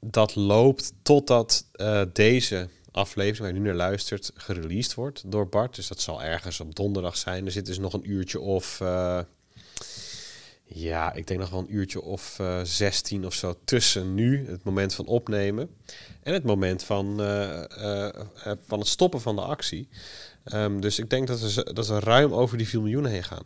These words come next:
Maar dat is wel echt iets om trots op te zijn. Oké, Bitcoin Alpha. Vorige week hadden we vierhonderdvijfenvijftig abonnees. En dat gaat ook lekker door. Deze week vierhondertvierenzestig. Negen erbij. Eh, ben je nog geen abonnee? Eh, abonneer je dan. Eh, probeer het een maandje. Eh,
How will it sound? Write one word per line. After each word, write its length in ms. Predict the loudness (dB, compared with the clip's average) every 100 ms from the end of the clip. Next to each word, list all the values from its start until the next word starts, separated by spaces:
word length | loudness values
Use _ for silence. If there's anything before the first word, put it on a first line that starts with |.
| -14
Maar 120 | -14
dat 100 | -12
is 60 | -12
wel 80 | -10
echt 160 | -8
iets 140 | -6 -8
om 100 | -4
trots 280 | 4 4 4
op 80 |
te 80 | -6
zijn. 180 | -8 -10 -12 -12 -12 -14 -16 2
Oké, 260 | 6 8 8
Bitcoin 360 | 8 10 8
Alpha. 340 | 6 2 2 -2
Vorige 420 | 4 8 8 6
week 200 | 4 4
hadden 180 | 2 0
we 60 | 2
vierhonderdvijfenvijftig 920 | 2 4 6 8 6 6 -2 -4 -4
abonnees. 460 | 0 4 4 2 -4
En 100 | -10
dat 120 | -8 -6
gaat 120 | -6
ook 120 | -2
lekker 220 | -2 0
door. 160 | -2 2
Deze 280 | 2 2 0
week 140 | -2
vierhondertvierenzestig. 1120 | -2 -6 -4 -6 -6 -6 -4 -4 -6 -10 -12 -10
Negen 320 | -4 -2 -4
erbij. 340 | -6 -6 -6 -10 _ -14 -12 -12 -14 -8
Eh, 120 | -2 2
ben 120 | 8 8
je 80 | 8
nog 140 | 6
geen 120 | 2
abonnee? 520 | -2 0 2 4 2 -2 _ -16 -6
Eh, 180 | -4
abonneer 460 | -2 -2 0 4 6
je 60 | 6
dan. 320 | 4 2 -2 -12 _ _ _ _ _ -10 -10
Eh, 80 | -6
probeer 260 | 0 4 4
het 140 | 2
een 80 | 0
maandje. 460 | 0 0 -4 -10 -10 -14
Eh, 100 | -12